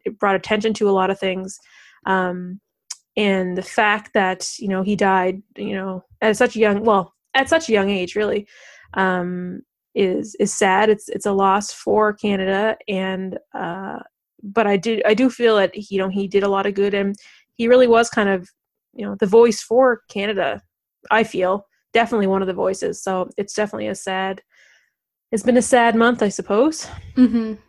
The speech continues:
Speaker 2: I was lucky enough to go to their last tour in Toronto, and I've been able to see them live multiple times. And every time it's, um, it's such an experience 'cause you really do feel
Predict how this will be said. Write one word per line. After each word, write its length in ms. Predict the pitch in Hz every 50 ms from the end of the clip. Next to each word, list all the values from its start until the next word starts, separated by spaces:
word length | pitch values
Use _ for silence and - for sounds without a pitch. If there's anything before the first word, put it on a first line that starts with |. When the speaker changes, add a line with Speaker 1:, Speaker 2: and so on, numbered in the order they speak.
| _ _ _ _ _ _ - - - - - _ _
Speaker 2:
I 280 | - 202 208 208 208 208
was 240 | 202 208 202 196 -
lucky 380 | 202 196 185 180 185 - 196
enough 540 | 185 185 180 185 180 175 175 175 - - - _ -
to 420 | - - - 190 180 175 175 175 165
go 220 | - 185 175 175
to 160 | 175 - 196 165
their 180 | 165 165 165
last 460 | 170 170 170 170 165 160 - - - _ _ _ _ _ _ _ _ _ _ _ _ _ _ _ _ _ _ _ _ _ _ -
tour 560 | - - 208 185 175 156 147 160 185 208 196 -
in 160 | 165 185 180
Toronto, 680 | 175 - - 185 165 156 156 160 160 165 175 202 233 226 -
and 420 | - 180 175 170 165 170 175 165 - -
I've 240 | 170 165 165 - - _ _
been 140 | - 180 175
able 200 | 175 165 165 165
to 120 | - 175
see 220 | 170 - - 175 170
them 300 | 175 170 170 170 170 170
live 320 | 165 160 160 165 165 170
multiple 380 | 170 165 165 - - - 165 165
times. 380 | - - 175 170 175 175 170 175
And 220 | 170 165 175 - - - - - - - - -
every 260 | 202 208 202 240 240
time 680 | 202 - 202 185 180 185 190 185 185 175 175 170 - - -
it's, 420 | 170 175 165 - - - - -
um, 440 | 190 180 170 165 160 160 - 87 - -
it's 200 | 196 190 - -
such 220 | - 180 180 -
an 60 | 196 190
experience 500 | 185 - - - 175 180 180 175 180 -
'cause 140 | - 202
you 80 | 240 247
really 220 | 247 269 285 294
do 120 | 254 277 262
feel 560 | 269 - 247 247 240 233 226 226 233 240 -